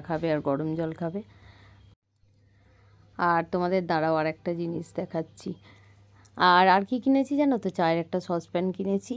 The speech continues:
এক হাতে ফোন নিয়ে আর হয় না। আর এই দেখো, এখানে মিষ্টির জন্য একটা কাপ কিনে নিয়েছি, তোমাদের দাদা আর অজয়কে কিনে দিয়েছি, ও বলবে আমার, তাই ও গরম জল খায় বলে ওকে কিনে দিয়েছি এটা।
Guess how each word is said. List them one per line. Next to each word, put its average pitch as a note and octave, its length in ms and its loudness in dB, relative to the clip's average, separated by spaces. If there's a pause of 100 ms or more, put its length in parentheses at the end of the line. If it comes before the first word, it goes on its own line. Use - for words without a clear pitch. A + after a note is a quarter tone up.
(220)
এক C#3+ 220 -2
হাতে D#3+ 220 -2
ফোন F3 320 -4
নিয়ে A3 300 2
আর A3+ 120 2
হয় D#3 300 0
না। C#3+ 100 0 (360)
আর D#3+ 240 4
এই G3 160 6
দেখো, F3 320 2 (300)
এখানে F#3+ 340 0
মিষ্টির F#3+ 480 0 (100)
জন্য G#3 220 2
একটা G3+ 240 0
কাপ G3 300 0
কিনে G#3 260 2
নিয়েছি, G#3 400 2 (460)
তোমাদের D#3+ 380 0
দাদা D3+ 320 2
আর E3 80 4
অজয়কে D#3+ 400 0
কিনে G3+ 240 2
দিয়েছি, G#3 340 0
ও F#3 100 4
বলবে F3+ 300 0
আমার, G3 360 0 (560)
তাই D#3 180 4
ও D#3 180 4 (100)
গরম A3+ 320 6
জল A#3+ 220 8
খায় G#3+ 200 4
বলে A#3+ 180 4
ওকে E3 220 0
কিনে C#3 260 -2
দিয়েছি C#3+ 360 -2
এটা। - 200 -6